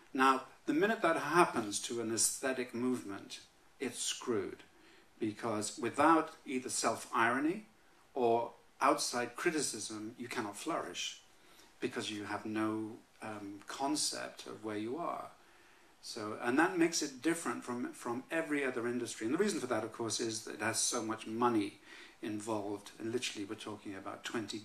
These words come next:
billion dollars a year, more, whatever it is. You know, I read statistics all the time. It's a lot of money. And, and you kind of think, this is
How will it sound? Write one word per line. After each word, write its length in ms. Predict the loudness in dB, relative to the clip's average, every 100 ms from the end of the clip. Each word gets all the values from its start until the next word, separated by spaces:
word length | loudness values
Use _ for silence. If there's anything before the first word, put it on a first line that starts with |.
| -2
billion 420 | 0 2 0 0
dollars 380 | -4 -4 -6 -6
a 60 |
year, 320 | -4 -4 -4 -6 -10 -12 -8
more, 360 | -6 -6 -6
whatever 300 | -8 -10 -12
it 80 | -12 -12
is. 160 | -12 -10
You 60 | -6
know, 200 | -6 -8
I 20 | -8
read 220 | -6 -6
statistics 680 | -6 -6 -2 0 0 -4 -6
all 80 | -6
the 140 | -6
time. 400 | 0 2 4 2 -6 -18 -18 -18 -4
It's 220 | 0 2
a 40 | 4
lot 240 | 6 4
of 100 | 2
money. 360 | 2 2 0 -10 -20 -20 -20 -20 -20 -14 2
And, 280 | 2 2 -4 -8
and 160 | -6 -6
you 60 |
kind 240 | -2 0 0
of 80 |
think, 240 | 0 -2 0
this 200 | 0 0
is 260 | -4 -8